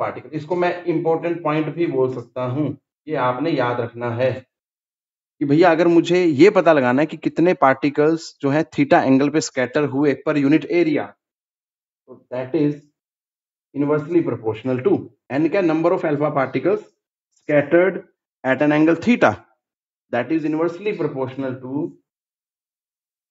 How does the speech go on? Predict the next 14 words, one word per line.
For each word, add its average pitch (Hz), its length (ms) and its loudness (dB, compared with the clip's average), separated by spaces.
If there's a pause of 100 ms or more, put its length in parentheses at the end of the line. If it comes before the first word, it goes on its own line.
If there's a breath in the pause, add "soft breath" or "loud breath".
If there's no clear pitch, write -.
(1200)
sine 165 320 0
raised 151 260 -4
to 151 200 -10
power 123 300 0 (540)
four, 135 380 -2 (520)
एंगल 139 340 -2
क्या 151 100 -2
हो 131 100 0
गया? 151 140 -2 (100)
Theta 123 320 -6
by 135 80 -2 (140)
two। 98 80 -16 (1800)
क्लियर 131 240 0
है? 160 180 -4